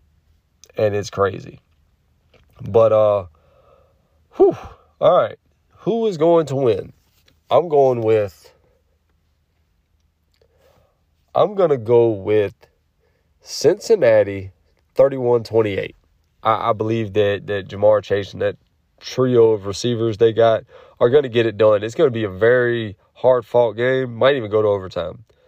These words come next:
But I'm, I'm going Cincinnati. Uh, I believe they're possibly the hottest team in football. May-, uh, I would say San Francisco is probably the hottest team in football. I'm gonna go Cincinnati right behind them.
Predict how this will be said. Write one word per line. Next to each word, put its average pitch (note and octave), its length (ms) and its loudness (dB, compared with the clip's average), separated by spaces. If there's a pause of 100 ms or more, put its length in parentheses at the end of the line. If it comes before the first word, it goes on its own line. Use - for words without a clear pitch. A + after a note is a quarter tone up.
(540)
But D#3 120 4
I'm, F#3 200 0
I'm D#3 140 0
going F#3 260 4
Cincinnati. C3 640 -2 (160)
Uh, A#2+ 300 4
I A#2+ 100 -2
believe C3 240 -4
they're B2 380 -2 (640)
possibly C3+ 400 0
the A#2 100 2
hottest C3 320 -2
team C3+ 160 -8
in A2+ 60 -10
football. C#3+ 500 0
May-, C#3+ 260 -2 (120)
uh, B2 260 0
I B2 140 0
would D3+ 160 -6
say G#2+ 120 -2
San C#3+ 220 -4
Francisco A#2 420 -8
is A2 100 -6
probably G2 260 2 (100)
the C3 160 -6
hottest B2+ 380 -4
team C#3 160 -10
in C3 80 -12
football. C#3 500 -2 (340)
I'm A#2+ 100 -4
gonna C3 100 0
go B2+ 100 4
Cincinnati A#2 600 0
right G2 220 0
behind F#2+ 360 -4
them. F#2+ 220 -6